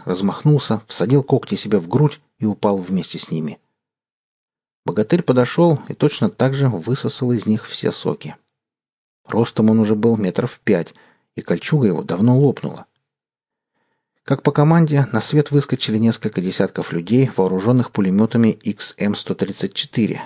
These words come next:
и открыли по богатырю огонь. От него летели кровавые ошметки, которые, как примагниченные, отказывались улетать, а липли к телу, впитываясь в него.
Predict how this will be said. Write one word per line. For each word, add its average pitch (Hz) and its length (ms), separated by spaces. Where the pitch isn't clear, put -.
и 90 80
открыли 123 420
по 107 160
богатырю 98 560
огонь. 113 360
От - 200
него 123 200
летели 120 340
кровавые 110 520
ошметки, - 520
которые, 143 320
как - 220
примагниченные, 107 840
отказывались 95 600
улетать, 123 380
а - 80
липли 113 320
к - 120
телу, 131 280
впитываясь 85 520
в 101 40
него. 98 260